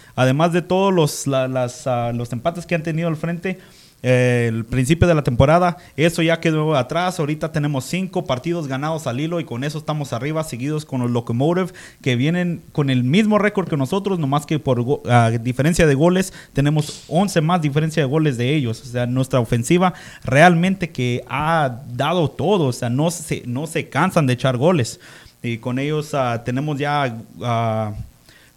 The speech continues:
más de veinte goles en la temporada con ellos. Tercer lugar es Nuevo México, que viene siendo con veinticinco puntos,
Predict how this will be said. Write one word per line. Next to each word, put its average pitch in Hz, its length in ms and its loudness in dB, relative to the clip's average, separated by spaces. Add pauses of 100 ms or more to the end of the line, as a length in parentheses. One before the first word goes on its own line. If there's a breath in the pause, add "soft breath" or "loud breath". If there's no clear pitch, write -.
más 139 240 -2
de 143 520 2
veinte 185 300 2
goles 196 540 -4
en 143 160 0
la 131 120 -2
temporada 139 500 -4
con 139 200 -4
ellos. 185 260 -6 (320 soft breath)
Tercer 147 380 4
lugar 170 540 2 (240)
es 139 240 2
Nuevo 135 240 2
México, 180 560 -2
que 123 160 0
viene 143 240 0
siendo 151 400 -2
con 131 120 -2
veinticinco 127 540 -2
puntos, 151 480 0